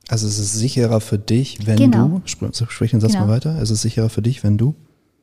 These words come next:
Speaker 2: Wenn ich im Gefängnis sitze quasi und keinen reinlasse.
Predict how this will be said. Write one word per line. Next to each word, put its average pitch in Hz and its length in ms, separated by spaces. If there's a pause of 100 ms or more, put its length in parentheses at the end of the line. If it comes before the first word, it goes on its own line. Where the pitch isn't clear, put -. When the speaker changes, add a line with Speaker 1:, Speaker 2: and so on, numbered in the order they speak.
(380)
Speaker 2:
Wenn 190 160
ich - 600
im 208 160
Gefängnis 202 420
sitze - 260
quasi 311 440 (200)
und 214 120
keinen 208 400
reinlasse. 185 600